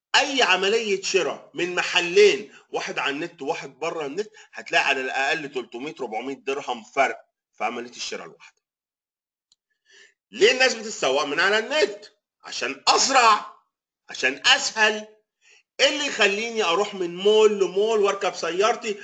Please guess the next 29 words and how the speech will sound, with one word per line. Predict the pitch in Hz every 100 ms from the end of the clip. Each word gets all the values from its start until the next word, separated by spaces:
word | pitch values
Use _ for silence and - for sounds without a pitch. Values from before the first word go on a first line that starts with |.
| - -
وأروح | 151 190 196
أدور | 185 220 220 190
في | 170
تلات | 208 214 214
أربع | 214 190 175
مناطق | 175 190 233 208
عشان | 156 170
أشتري | 160 - 180 165
برفان | 127 - 147 160 156
ولا | 120 101
أشتري | 104 - 160 147
نظارة | 123 - 151 151 147 139 - - -
ولا | 123 131
أشتري | - 170 156
تيشيرت؟ | 139 135 147 135 - _ _ _ _ _ -
أنا | 190 185
في | 180
خلال | - 190 190
عشر | 175 190 180
دقايق | 147 160 165 156 143
وأنا | 160 196 190
قاعد | 185 190 175 127 123 -
تك | 214 208 185
تك | 185 202 202 165
اخترت | 143 - 202 -
الحاجة | 180 190 190 175
اللي | 190
أنا | 196
عايزها | 160 185 202 - -